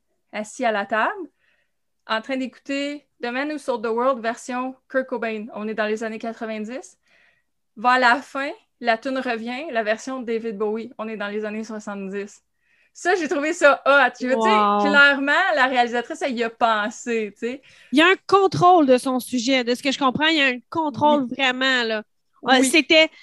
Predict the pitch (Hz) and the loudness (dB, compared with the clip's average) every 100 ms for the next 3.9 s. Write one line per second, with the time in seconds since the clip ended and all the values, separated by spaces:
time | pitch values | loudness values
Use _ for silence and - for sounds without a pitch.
0 | - _ - 285 392 415 359 339 339 302 | -20 _ -2 2 6 6 6 4 4 2
1 | 302 320 311 - 302 285 - 339 311 277 | 0 2 0 0 -2 -2 0 0 0 0
2 | 254 262 285 254 269 339 440 427 320 - | 0 -2 -2 2 4 4 4 2 -2 -2
3 | - 392 392 320 320 311 302 294 349 | 0 2 2 0 -2 -2 -2 -2 -4